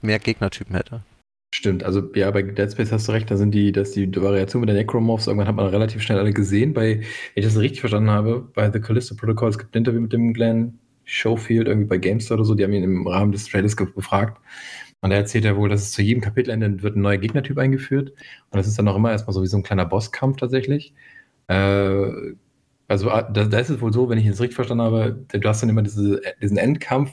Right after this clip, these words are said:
Speaker 2: von einem Ende eines Kapitels und dann ist auch immer so One-Hit-Kills. Also, wenn du dann getroffen wirst, bist du halt auch <laughs> sofort tot.
Speaker 1: Das finde ich gut.
Speaker 2: Das sind echt anscheinend krasse Viecher, die da entgegengestellt werden.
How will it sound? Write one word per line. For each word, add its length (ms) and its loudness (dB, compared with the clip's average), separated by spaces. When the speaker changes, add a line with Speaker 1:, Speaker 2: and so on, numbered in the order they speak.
Speaker 2:
von 140 0
einem 80 2
Ende 200 2
eines 220 0
Kapitels 280 -2
und 140 0
dann 80 2
ist 140 2
auch 60 2
immer 140 4
so 160 -2
One-Hit-Kills. 600 0
Also, 160 -2
wenn 60 0
du 40 -2
dann 160 2
getroffen 300 -2
wirst, 140 0
bist 140 -2
du 40 0
halt 80 0
auch 80 0
<laughs> 0 -
sofort 440 -2
tot. 440 -6
Speaker 1:
Das 160 0
finde 80 2
ich 100 -2
gut. 300 2
Speaker 2:
Das 80 -2
sind 180 2
echt 160 0
anscheinend 340 -2
krasse 300 -2
Viecher, 280 -2
die 100 -2
da 240 -8
entgegengestellt 520 -4
werden. 240 0